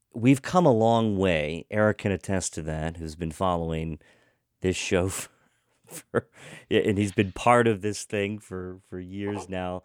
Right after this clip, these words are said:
And, uh, I, I just wanna say how much I appreciate you all coming on tonight and being part of this and spending your time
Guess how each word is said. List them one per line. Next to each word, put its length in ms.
And, 420
uh, 460
I, 260
I 40
just 200
wanna 200
say 540
how 300
much 240
I 100
appreciate 600
you 200
all 180
coming 360
on 200
tonight 480
and 240
being 260
part 280
of 100
this 220
and 260
spending 640
your 520
time 600